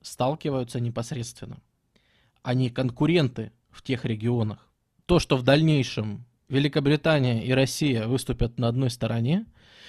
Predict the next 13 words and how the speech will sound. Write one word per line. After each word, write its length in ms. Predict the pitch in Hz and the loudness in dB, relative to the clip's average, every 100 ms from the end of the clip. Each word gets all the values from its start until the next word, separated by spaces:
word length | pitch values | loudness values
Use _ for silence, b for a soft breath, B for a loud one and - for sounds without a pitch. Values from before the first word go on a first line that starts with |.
| B B | B B
это 220 | 123 135 | -2 0
целиком 480 | - 147 143 254 185 | 2 2 2 2 0
и 60 | |
полностью 760 | - 147 147 127 - 123 113 104 | 2 2 2 2 0 -4 -4 -6
заслуга, 880 | - 117 123 - 185 208 151 127 - _ _ - | -4 -2 -2 0 0 2 2 2 -4 _ _ -2
я 140 | 135 | 2
не 100 | 143 | 2
побоюсь 340 | 135 135 190 | 2 2 2
этого 200 | 165 139 | 0 -4
слова, 320 | 131 165 170 131 | -4 -2 0 0
гениальных 840 | 131 139 127 135 147 120 117 _ _ | 2 2 4 4 2 0 -6 _ _
французских 640 | - 120 120 117 120 - 123 | -6 0 0 2 -2 -2 -4
дипломатов, 640 | 117 113 117 117 151 156 | -4 -2 -4 -2 -4 -6